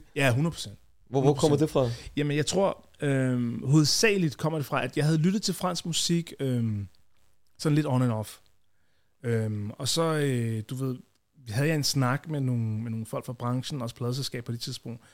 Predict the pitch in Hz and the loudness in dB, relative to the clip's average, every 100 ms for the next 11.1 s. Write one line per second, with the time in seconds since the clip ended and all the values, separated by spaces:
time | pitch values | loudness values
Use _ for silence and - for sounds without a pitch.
0 | _ _ - 127 117 123 123 120 117 139 | _ _ -6 -2 0 0 -2 -2 -4 -2
1 | 143 131 131 113 143 190 151 - 170 165 | -2 -2 -6 -4 -4 -4 -6 -8 -6 -6
2 | - - - 123 104 - _ _ _ _ | -8 -8 -4 -2 -4 -10 _ _ _ _
3 | - 127 117 117 - 135 160 160 127 - | -8 -6 -4 -8 2 4 4 2 0 0
4 | 127 120 117 98 104 143 135 - 185 170 | -4 -2 -2 -2 -4 -2 0 2 0 -2
5 | - 202 170 - 156 156 - - 156 - | -2 -2 -4 -2 0 0 -2 -6 -4 -4
6 | - 160 - _ _ _ 131 - 143 156 | -6 -10 -10 _ _ _ -4 0 2 0
7 | 147 143 135 143 131 131 147 - 156 170 | 0 0 0 -2 -4 -4 -4 -4 -4 -4
8 | 127 - - - - 139 - 151 139 139 | -6 -8 -20 -20 -14 -8 -6 -4 -4 -6
9 | 117 - 123 113 107 104 _ _ _ - | -8 -2 0 0 -2 -6 _ _ _ -4
10 | 127 120 123 - 143 131 123 117 110 98 | -2 -2 -2 0 0 2 2 0 -2 -4
11 | - | -2